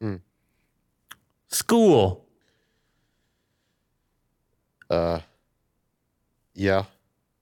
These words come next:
Speaker 2: <laughs>
Speaker 1: Do you believe in that?
Speaker 2: Well, that's what their study indicated. They said that a new study from Rutgers University answered the question, at least when it comes to young teens.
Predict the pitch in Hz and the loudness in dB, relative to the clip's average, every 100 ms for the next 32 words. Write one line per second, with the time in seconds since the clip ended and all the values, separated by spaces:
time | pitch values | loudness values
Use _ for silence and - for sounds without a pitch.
0 | _ _ - - - - - - - - | _ _ -2 0 -4 -8 -12 -14 -20 -20
1 | _ _ _ _ - - - _ _ - | _ _ _ _ -10 -10 -10 _ _ -16
2 | - - 107 120 160 147 127 135 156 170 | -12 -6 -2 0 2 0 0 -4 -4 -4
3 | 175 _ _ _ _ - 151 151 127 131 | -6 _ _ _ _ 2 4 4 2 2
4 | 156 131 156 127 123 143 160 139 151 147 | 0 2 2 2 2 0 0 2 0 0
5 | 117 107 107 113 110 131 123 120 117 - | 0 2 2 2 0 0 0 0 -2 -6
6 | _ _ _ _ 127 127 180 - 165 156 | _ _ _ _ 0 2 2 2 0 0
7 | 147 123 123 147 - 170 143 156 131 135 | 0 2 2 0 0 2 2 2 2 2
8 | 127 127 107 104 - 120 120 117 110 - | 0 0 -2 -2 -2 -2 0 -2 -2 0
9 | 120 117 107 107 92 143 - 139 127 123 | 0 2 -2 -2 0 -2 0 -2 0 -2
10 | 123 110 117 135 139 - 117 101 127 - | 0 0 0 0 -2 0 -2 -2 -6 -14